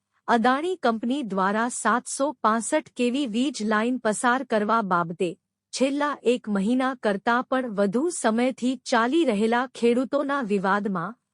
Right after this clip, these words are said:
ભાજપના એક પણ ચૂંટાયેલા પ્રતિનિધિએ આજ દિવસ સુધી ખેડૂત છાવણીની મુલાકાત લીધી નથી.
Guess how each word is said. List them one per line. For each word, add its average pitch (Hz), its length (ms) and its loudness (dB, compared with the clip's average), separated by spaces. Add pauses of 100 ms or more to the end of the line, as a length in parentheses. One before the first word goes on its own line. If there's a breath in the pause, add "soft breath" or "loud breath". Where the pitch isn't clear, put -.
(140)
ભાજપના 247 760 -2
એક 262 320 2
પણ 311 220 0
ચૂંટાયેલા 247 720 0
પ્રતિનિધિએ 262 920 -2
આજ 247 300 2
દિવસ 240 360 0
સુધી 247 380 -2
ખેડૂત 233 460 0
છાવણીની 254 840 -2
મુલાકાત 233 680 0
લીધી 214 380 0
નથી. 190 440 -4